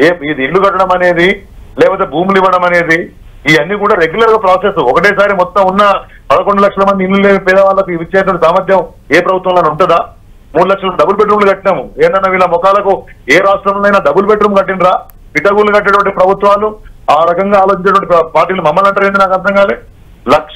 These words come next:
ఇండ్లు హైదరాబాద్ లోనే కట్టాము కళ్యాణ్ గారు, మీ గమనంలో ఉంది.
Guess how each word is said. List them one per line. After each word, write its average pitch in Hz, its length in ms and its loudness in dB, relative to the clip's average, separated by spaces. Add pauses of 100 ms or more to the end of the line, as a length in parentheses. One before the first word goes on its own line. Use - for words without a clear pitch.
(140)
ఇండ్లు 208 240 0
హైదరాబాద్ 208 400 2
లోనే 214 240 2
కట్టాము 196 340 2 (220)
కళ్యాణ్ 180 280 2
గారు, 214 140 4 (380)
మీ 170 140 2
గమనంలో 202 460 0
ఉంది. 226 200 0